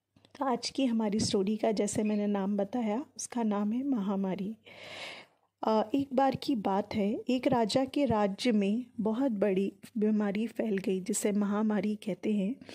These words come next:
चारों ओर लोग मरने लग गए। अब राजा ने इसे रोकने के लिए बहुत सारे उपाय करवाए, मगर कुछ असर ही नहीं हुआ, लोग मरते ही जा रहे थे।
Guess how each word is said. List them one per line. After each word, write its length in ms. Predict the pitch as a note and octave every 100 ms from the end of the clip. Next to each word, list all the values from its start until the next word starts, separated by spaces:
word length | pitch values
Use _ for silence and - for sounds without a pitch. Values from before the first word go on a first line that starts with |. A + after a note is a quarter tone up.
| - - - _
चारों 440 | - G#3+ A3+ C#4+ C#4+
ओर 240 | C#4+ D4
लोग 280 | B3+ B3+ A#3
मरने 360 | G3+ F#3+ G3
लग 220 | B3 B3 G#3
गए। 180 | A#3 A#3+
अब 280 | F4 B3 A3
राजा 460 | G#3+ G3 F3+ B3
ने 320 | C4 G#3+ G3+ A3+
इसे 480 | G4 B3+ - C#4+
रोकने 460 | A#3+ G3+ G3 A3 C4+
के 140 | C4
लिए 160 | B3+ C4+
बहुत 400 | G#3+ G3+ B3 -
सारे 300 | - A#3 C4
उपाय 460 | - G#3 - F#3+ F#3+
करवाए, 520 | - F#3 F#3+ F#3 G3+ -
मगर 300 | G3 F3+ A3
कुछ 300 | - D4 -
असर 300 | G3 - G3
ही 160 | G#3+ B3
नहीं 240 | C4 B3+
हुआ, 180 | B3 A#3
लोग 300 | G#3+ G#3+ B3
मरते 400 | A#3+ F#3+ - A#3+
ही 180 | C#4+ C4
जा 160 | G3
रहे 240 | F3+ B3 G#3
थे। 260 | - A3+